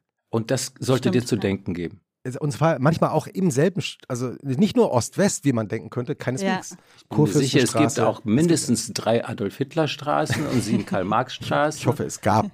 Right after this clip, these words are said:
Speaker 3: nur
Speaker 1: <laughs>
Speaker 3: welche.
Speaker 1: Aber also zum Imbiss, für den ich wirklich sehr, sehr werben möchte,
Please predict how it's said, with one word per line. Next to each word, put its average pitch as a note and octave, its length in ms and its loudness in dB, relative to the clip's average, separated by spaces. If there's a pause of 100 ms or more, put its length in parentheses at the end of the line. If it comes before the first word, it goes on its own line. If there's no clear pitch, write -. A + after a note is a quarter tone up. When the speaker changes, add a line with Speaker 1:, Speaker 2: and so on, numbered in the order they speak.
(140)
Speaker 3:
nur F#2+ 320 0 (500)
Speaker 1:
<laughs> - 480 -12
Speaker 3:
welche. - 360 -6
Speaker 1:
Aber C3 280 -6 (560)
also C#3+ 340 2 (260)
zum D3+ 220 -2
Imbiss, A2+ 600 2
für - 200 -6
den B2+ 160 0
ich C3+ 160 0
wirklich B2+ 300 -2
sehr, B2+ 160 2
sehr A#2+ 220 2
werben A2+ 300 4
möchte, G#2 500 -2